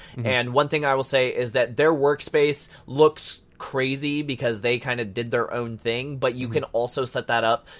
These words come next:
Speaker 2: to look like a Premiere workspace. So if you ever do make that jump from DaVinci to Premiere, um, it's not a lot of change and it's not a shock to the system. It will look very similar.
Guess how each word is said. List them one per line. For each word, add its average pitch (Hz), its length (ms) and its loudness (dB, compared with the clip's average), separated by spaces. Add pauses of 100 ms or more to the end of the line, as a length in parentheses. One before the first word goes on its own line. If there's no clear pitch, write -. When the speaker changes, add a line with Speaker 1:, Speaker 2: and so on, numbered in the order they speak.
Speaker 2:
to 156 140 -6
look 127 360 -2
like 131 200 2
a 127 120 0
Premiere 113 520 -4
workspace. 185 640 0 (160)
So 151 140 4
if 127 100 4
you 135 120 4
ever 131 160 2
do 120 240 -6
make 127 180 0
that 123 180 4
jump 127 280 -2
from 127 200 -4
DaVinci 131 460 -6
to - 100 -10
Premiere, 123 540 -2 (300)
um, 113 360 4 (140)
it's 123 340 0
not 123 320 2
a 117 40 0
lot 110 240 2
of 101 100 -10
change 101 400 -8
and 101 100 -8
it's 92 120 -10
not 101 160 -6
a - 20 -12
shock - 360 -2
to 98 100 -10
the 90 80 -12
system. 98 360 -8
It 65 120 -8
will 92 120 -10
look 95 180 -6
very 87 200 -6
similar. 50 440 -14